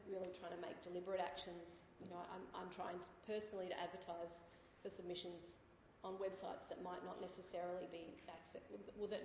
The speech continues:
might be accessed more freely by a, a bit of a more diverse group of people, and prioritising submissions from writers who might, um, identify as underrepresented backgrounds. That means sometimes, um, investing financially in,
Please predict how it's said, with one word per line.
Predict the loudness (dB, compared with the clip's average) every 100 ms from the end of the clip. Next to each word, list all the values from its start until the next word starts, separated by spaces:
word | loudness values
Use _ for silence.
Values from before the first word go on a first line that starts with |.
| 2
might | 2
be | 2
accessed | 2 0 -8 -6
more | -8 -8
freely | -6 -6 -6 -6
by |
a, | -6 -6 -8 -4
a | -4
bit | -4
of | -4 -6
a | -4
more | -4 -4
diverse | -4 -4 -6 -4
group | -6
of | -6 -8
people, | -6 -4 -2 -2 -2 -8 -14 -16 -18 -10
and | -8 -2
prioritising | 2 2 4 4 2 -2
submissions | -4 0 0 0 -2
from | -2 2
writers | 4 4 2 0
who | -4
might, | -2 -4 -6 -8
um, | -6 -6 -6 -6 -4
identify | -2 -2 -2 -4 -4 -2 -2
as | -6 -6 -6
underrepresented | -4 -4 -6 -8 -8 -8 -8 -6
backgrounds. | -6 -4 -6 -6 -12 -16 -6
That | -2 2
means | 2 2
sometimes, | -2 -4 -2 0 0 -2 -12 -10
um, | -6 -4 -6 -8 -6
investing | 0 -2 -2 -6 -4
financially | -4 0 -2 -2 -4 -2 -2
in, | -4